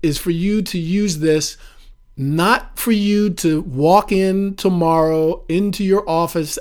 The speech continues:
and say, "I'm quitting," without having a plan. I would never suggest that you do that.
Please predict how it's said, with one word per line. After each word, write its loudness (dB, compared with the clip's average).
and -2
say, 0
"I'm -4
quitting," -2
without 0
having 0
a -6
plan. -6
I -8
would -4
never 4
suggest -2
that -8
you -6
do -2
that. -8